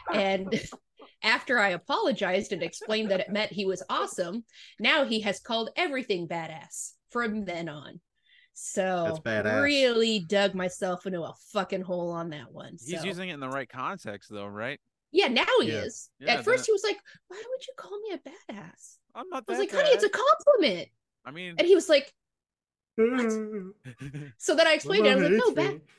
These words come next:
Speaker 2: me.
Speaker 1: badass means good. Badass is cool." It, like, I explained it to him, and he's like, "So you're telling me my shoes are badass?" Yes. Okay.
Speaker 3: That's amazing.
Speaker 2: Bad means good.
Speaker 1: Yeah.
Speaker 2: Come on,
Speaker 3: A-,
Speaker 2: Grandpa.
Speaker 3: ass means person.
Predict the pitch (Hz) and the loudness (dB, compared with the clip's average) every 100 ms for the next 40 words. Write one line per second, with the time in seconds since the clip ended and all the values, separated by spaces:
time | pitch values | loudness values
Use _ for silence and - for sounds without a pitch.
0 | _ 247 381 427 453 427 403 392 262 339 | _ 2 4 4 2 2 2 2 4 2
1 | 466 294 320 381 381 330 - 427 415 214 | 0 0 0 0 -4 -10 2 2 4 0
2 | - - _ _ _ - - 262 233 233 | -2 -20 _ _ _ -6 0 2 2 0
3 | - 427 415 - 233 220 208 202 185 _ | 2 2 2 2 0 0 0 0 -2 _
4 | _ - 240 220 247 269 294 269 247 247 | _ -8 -2 -2 -2 -4 -2 -2 -2 -2
5 | 208 180 - 233 233 185 160 - 170 180 | -2 -4 -4 -4 -4 -4 -8 -6 -4 -2
6 | 233 277 370 - - _ _ 453 466 622 | -2 -4 -8 -10 -16 _ _ -2 0 0
7 | 659 285 - - - - - _ 101 - | 0 -2 -2 -4 -2 -6 -10 _ -18 -10
8 | 440 415 302 320 - _ _ 123 117 110 | -10 -4 -2 -2 -6 _ _ _ -20 -20
9 | 101 98 95 98 98 _ _ - 147 175 | -20 -20 -20 -20 -20 _ _ -2 2 4
10 | 190 143 147 180 139 196 214 170 110 92 | 4 0 -2 -2 2 6 6 6 2 -4
11 | _ 196 143 - _ 170 214 151 190 202 | _ -2 -2 -10 _ -4 -2 0 0 -2
12 | 127 123 175 185 233 - 151 151 160 - | -4 -6 -2 -2 -2 -6 -10 -10 -8 -10
13 | 101 190 254 - 120 | -6 -4 -6 -8 -10